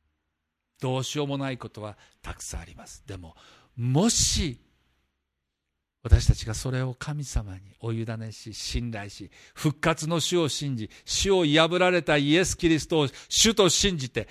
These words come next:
そのすべての事柄の上に主の主権を認め、主を賛美し、主、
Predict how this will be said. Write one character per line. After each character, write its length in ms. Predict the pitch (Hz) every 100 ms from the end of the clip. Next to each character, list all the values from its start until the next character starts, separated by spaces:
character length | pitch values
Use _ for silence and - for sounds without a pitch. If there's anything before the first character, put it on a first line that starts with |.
| -
そ 220 | - 170
の 240 | 180 151 _
す 260 | - - 254
べ 140 | 294
て 100 | -
の 120 | 208
事 260 | 175 175 175
柄 220 | 170 165
の 120 | 165
上 160 | 165 165
に 120 | 139
主 180 | - 165
の 100 | 156
主 160 | - -
権 220 | 180 175
を 80 | 170
認 240 | 160 175
め、 180 | 170 147 -
主 160 | - 160
を 60 | 135
賛 360 | - 196 190
美 120 | 160
し、 240 | 131 151 - -
主、 200 | - 165